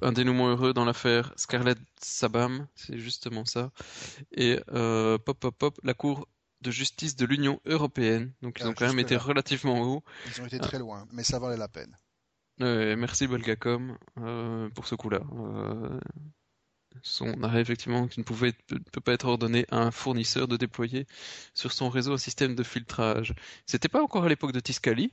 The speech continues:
Speaker 1: euh, quand ça avait commencé ?
Speaker 2: Si, si, si, c'était à peu près à cette époque-là.
Speaker 1: C'était, euh, c'était
Speaker 2: Ouais.
Speaker 1: vraiment assez ancien, quoi.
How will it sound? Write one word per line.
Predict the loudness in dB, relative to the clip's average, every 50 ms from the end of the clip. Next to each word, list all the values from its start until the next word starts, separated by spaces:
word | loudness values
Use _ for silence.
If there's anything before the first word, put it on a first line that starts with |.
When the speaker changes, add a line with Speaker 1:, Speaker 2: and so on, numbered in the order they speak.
| -4 _
Speaker 1:
euh, | -6 -4 -2 0 0 0 2 0 0 2 0 0 0 0 0 0 0 -2 -2 -4 -4
quand | -4 -4 -2
ça | 0 0
avait | 0 0 0
commencé ? | 0 0 0 0 -2 -2 -4 -6 -4
Speaker 2:
Si, | -2 -2 -2 0
si, | 2 0 0 2
si, | 0 -2 -2 0 -2
c'était | -2 -2 -2 -2 -4
à | -4 -4
peu | -6 -12
près | -12 -10 -8 -4 -4
à | -2 0
cette | 0 0 -2 -2 -6
époque-là. | -8 -8 -10 -14 -10 -8 -6 -6 -6 -8 -10 _ _ _ _ _ _ _ _ _ _ _ _ _ _ _ _ _ _ _ _ _ _ _ _ _ _ _ _ -20 _ _ _ _ _ _ -20 _ _ _ _ _ _ _ _ _ _ _ _ _ _ _ _ _ _ _ _ _ _ _ _ _ _ _ _ _ _ _ _ _ _ _ _ _ _ _ _ _ -8 -6
Speaker 1:
C'était, | -4 -4 -4 0 2 2
euh, | 4 4 4 2 2 0 -2 -6
c'était | -6 -6 -4 -4
Speaker 2:
Ouais. | -2
Speaker 1:
vraiment | 0 0 0 0 0 -2
assez | -2 -2 -4
ancien, | -2 -2 -2 -2 -2 -4 -6 -6
quoi. | -10 -12